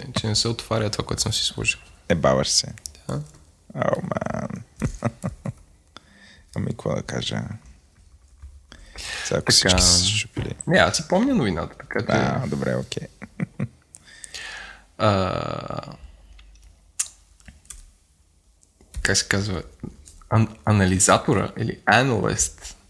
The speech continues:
Speaker 1: Мин Чи Куо, а... пусна, всъщност този човек какво работи,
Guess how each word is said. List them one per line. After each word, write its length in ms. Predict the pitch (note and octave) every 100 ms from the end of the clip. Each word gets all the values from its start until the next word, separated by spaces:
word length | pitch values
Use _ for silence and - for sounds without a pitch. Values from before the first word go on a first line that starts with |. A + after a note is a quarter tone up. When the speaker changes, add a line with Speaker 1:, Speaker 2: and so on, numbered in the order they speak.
| - - -
Speaker 1:
Мин 300 | A#2+ B2+ B2+
Чи 160 | - G#2+
Куо, 440 | - G#2+ G2 B2+ - _ _ _ - - - - - - -
а... 400 | - G#2+ A1 G#1+ - - - A#2+ - - -
пусна, 480 | D3+ - C#3+ C3 - - - -
всъщност 380 | E3+ E3 B2+
този 120 | D3 D3
човек 160 | C#3
какво 180 | - B2+
работи, 400 | A#2 G#2 G#2+ C#3+